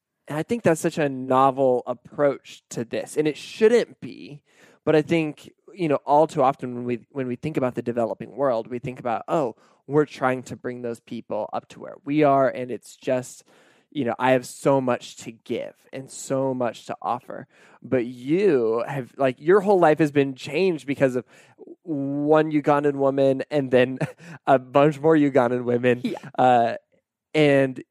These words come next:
Speaker 1: you're, you're learning and you're growing and you're becoming more connected and whole.
Speaker 2: Well, and doesn't it go back to that curiosity thing? Like, not what do I
Speaker 1: Yeah.
Speaker 2: have to give, but what do I have to learn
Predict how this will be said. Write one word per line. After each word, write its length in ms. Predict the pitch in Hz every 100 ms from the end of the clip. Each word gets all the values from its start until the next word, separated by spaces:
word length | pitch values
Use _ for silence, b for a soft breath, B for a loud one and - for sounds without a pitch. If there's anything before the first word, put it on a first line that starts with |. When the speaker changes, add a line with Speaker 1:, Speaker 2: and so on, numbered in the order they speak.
| _
Speaker 1:
you're, 320 | 143 139 139
you're 220 | 151 139 131
learning 640 | 123 120 123 147 147 123
and 100 | 120
you're 140 | 117
growing 540 | 117 - 123 131 131 113
and 180 | 131 123
you're 280 | 123 120 117 _
becoming 680 | - 120 - 120 120 117 113 _
more 560 | - 123 120 117 113 - _
connected 520 | - 131 117 123 - 117
and 120 | 107
whole. 500 | 123 131 - - - _
Speaker 2:
Well, 120 | 277 294
and 100 | 285
doesn't 280 | 302 302
it 100 | 294
go 120 | 240 220
back 220 | 190 -
to 80 | 190
that 160 | 170
curiosity 760 | - 180 156 160 160 - 160 -
thing? 240 | - - 156 _ _ _ _ -
Like, 160 | 175 -
not 440 | 196 196 254 277
what 120 | 233 247
do 80 |
I 80 | 233
Speaker 1:
Yeah. 60 | 226
Speaker 2:
have 100 | 214
to 80 | 226
give, 420 | - 156 143 175 -
but 140 | 185
what 160 | 208 214
do 120 | 226
I 100 | 226
have 260 | 190 190
to 140 | - 165
learn 640 | 160 165 165 147 151 165